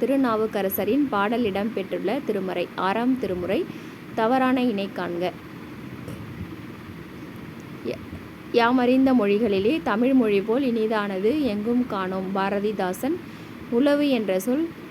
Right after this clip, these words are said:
சுற்றுதல் என்னும் பொருளை தரும். "சீருடை இல்லையா?" என ஆசிரியர் மாணவரிடம் கேட்பது கொடைவினா. பாரதியார் எழுதிய பாஞ்சாலி சபதம் எத்தனை பாகங்களை கொண்டது? ஆன்சர் வந்து இரண்டு.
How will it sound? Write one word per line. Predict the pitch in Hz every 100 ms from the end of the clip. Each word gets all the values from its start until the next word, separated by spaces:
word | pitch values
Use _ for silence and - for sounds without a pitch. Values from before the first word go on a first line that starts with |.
| -
சுற்றுதல் | - 294 240 269 262
என்னும் | 262 214 208 226
பொருளை | 220 202 196 196
தரும். | 190 175 - - - - - - -
"சீருடை | 285 277 247 254
இல்லையா?" | 240 214 202 196 190 160
என | 185 214 233
ஆசிரியர் | 196 233 240 233 233
மாணவரிடம் | 220 185 202 202 190 190 202
கேட்பது | 214 - 175 190 311 277
கொடைவினா. | 190 190 180 180 - -
பாரதியார் | 190 214 269 254 247 233
எழுதிய | 190 185 190 220 294
பாஞ்சாலி | 214 214 240 233
சபதம் | 247 190 175 214 285
எத்தனை | 214 208 226 240
பாகங்களை | 208 196 220 220 202 202 -
கொண்டது? | 180 170 170 - -
ஆன்சர் | 208 240 208
வந்து | 196 190 269
இரண்டு. | 233 190 185 185